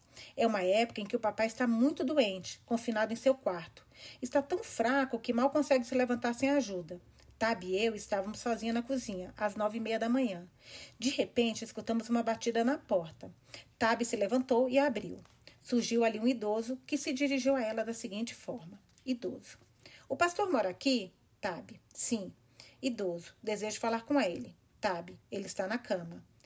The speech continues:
Idoso. "Tem uma mensagem para ele." Tab. "De quem?" Idoso. "Do senhor."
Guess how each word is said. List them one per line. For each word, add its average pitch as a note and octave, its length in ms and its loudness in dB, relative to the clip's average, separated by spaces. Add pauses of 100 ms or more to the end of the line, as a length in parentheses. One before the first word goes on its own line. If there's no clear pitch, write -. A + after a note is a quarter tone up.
Idoso. F3 480 -6 (200)
"Tem G#3+ 100 2
uma A3 140 2
mensagem A3+ 420 2
para C#4+ 240 6
ele." F3 300 0 (260)
Tab. F#3 280 -4 (140)
"De G#3+ 140 0
quem?" F#3+ 400 -2 (300)
Idoso. G3 480 -4
"Do A3+ 120 -2
senhor." A#3+ 560 2